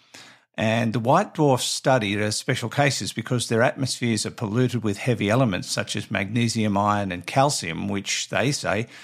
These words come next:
uh, must have been left by asteroids left over from planet formation that later crashed into the white dwarfs and melted in their atmospheres. Uh, the study suggests that planetismals form almost immediately.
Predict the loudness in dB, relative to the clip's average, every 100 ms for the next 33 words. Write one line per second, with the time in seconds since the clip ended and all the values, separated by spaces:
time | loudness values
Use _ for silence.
0 | -18 -18 -4 -2 2 2 2 0 2 2
1 | 2 2 0 -2 -6 0 2 2 0 -2
2 | -2 -2 -2 -2 -2 -2 0 0 0 -4
3 | -4 -4 -2 0 0 -2 -4 -2 0 2
4 | 2 2 0 0 -2 0 0 -2 -4 -2
5 | 0 -2 -4 -4 -4 -2 -2 -2 -4 0
6 | 4 4 0 -6 -10 _ -2 0 2 0
7 | -2 -2 0 0 2 0 0 -4 -4 -4
8 | -4 -4 -8 -10 _ -20 -18 -16 -16 -4
9 | -2 -2 -2 -6 -2 0 2 2 -2 -4
10 | 2 2 2 -6 -8 -10 -4 -2 0 0
11 | 0 0 2 2 2 -4 _ _ -4 2
12 | 4 4 2 0 -2 0 0 -2 -2 -2
13 | 0 -2 -2 -6 -8 -12